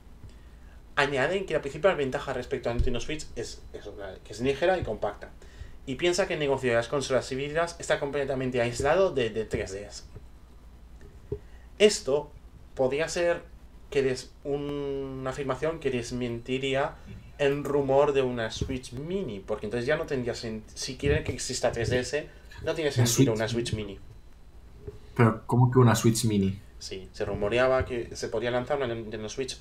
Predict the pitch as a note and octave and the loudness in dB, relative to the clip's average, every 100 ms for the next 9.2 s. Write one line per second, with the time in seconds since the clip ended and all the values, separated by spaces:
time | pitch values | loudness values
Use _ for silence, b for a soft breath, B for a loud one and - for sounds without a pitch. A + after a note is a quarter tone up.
0 | - C#3+ C#3+ C3+ C#3 B B - A#2 B2 | -8 -6 -2 -2 -4 B B -4 4 6
1 | A#2+ B2+ A#2 A2 G#2+ A2+ G#2+ - A#2+ C3 | 6 2 0 0 -2 -4 -6 -4 0 2
2 | D3 - C#3+ C#3+ C#3+ - - A#2 A2+ A2 | 2 4 4 4 2 -6 -6 -4 -2 -4
3 | A#2 A2+ A#2+ A#2+ G#2+ A2+ A#2+ A2 A2 D3+ | -6 -6 -4 -2 -4 2 4 4 4 2
4 | D3 C#3+ C#3+ - A#2+ C3+ C3 B2+ D3 B2+ | 4 0 0 -4 -4 0 0 0 0 0
5 | B2 - - A#2+ A#2+ B2+ B2+ - G2+ F#2+ | 0 -4 -6 -4 -4 -4 -6 -6 -8 -8
6 | F#2 - G#2 G2+ G2+ G#2+ A2 A#2 - A2+ | -10 -12 -4 -2 0 -2 -2 -8 -8 -8
7 | G#2+ G#2 A2 - B2 - A2 G2+ G2+ - | -6 -6 -6 -6 -6 -6 -8 -6 -6 -6
8 | - - A#2 G#2 A#2 - G#2+ G2 F#2+ G#2+ | -10 -6 -6 -4 -4 -4 -8 -10 -10 -12
9 | - | -12